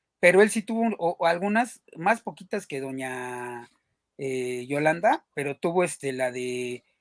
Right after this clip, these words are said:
eh, Más allá del agua, que esa sí fue una novela de los ochentas, este, eh, y creo que, creo que, ah, Háblame del silencio, creo que también una de esas así,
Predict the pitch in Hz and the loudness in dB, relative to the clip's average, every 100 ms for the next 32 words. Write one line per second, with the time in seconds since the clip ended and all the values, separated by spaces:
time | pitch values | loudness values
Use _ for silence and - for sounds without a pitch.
0 | _ _ - 139 131 131 131 165 170 143 | _ _ -10 -4 0 0 2 2 2 2
1 | 160 139 123 160 240 - 147 156 147 139 | 0 0 4 4 2 -4 -4 -4 -4 -4
2 | 160 156 123 117 139 180 147 123 117 - | -2 0 -2 -6 0 2 2 0 -8 -12
3 | 117 - 147 175 226 - _ _ _ _ | -10 -6 -4 0 -2 -2 _ _ _ _
4 | _ _ 131 127 123 - 131 131 131 - | _ _ -10 -8 -8 -6 -4 -4 -6 -6
5 | 135 127 123 127 123 127 - _ _ - | -4 -4 -4 -6 -6 -10 -14 _ _ -14
6 | 143 135 127 123 165 196 - 156 139 131 | -8 -6 -6 -4 0 0 0 0 0 0
7 | 127 123 123 127 - _ - 277 269 - | -2 -4 -8 -12 -16 _ -6 -2 -2 4
8 | 190 240 - 247 269 220 180 175 165 170 | 8 8 10 8 10 8 6 0 -2 0
9 | 285 254 240 254 - 180 196 240 262 233 | 0 0 -2 -2 0 0 2 0 2 2
10 | 226 185 147 135 165 | 0 0 -2 -2 -6